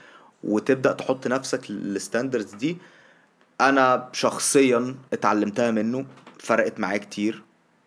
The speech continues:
جدا، جدا، جدا. أم،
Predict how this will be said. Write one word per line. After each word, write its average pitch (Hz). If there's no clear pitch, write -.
جدا، 104
جدا، 95
جدا. 98
أم، 90